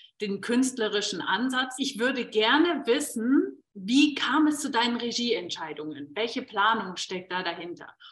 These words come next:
Und diese allererste Regieentscheidung, die man bei so einem Dreher trifft,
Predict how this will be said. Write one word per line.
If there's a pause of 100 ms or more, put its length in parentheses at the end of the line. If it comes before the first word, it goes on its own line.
(120)
Und
diese
allererste
Regieentscheidung,
die
man
bei
so
einem
Dreher
trifft,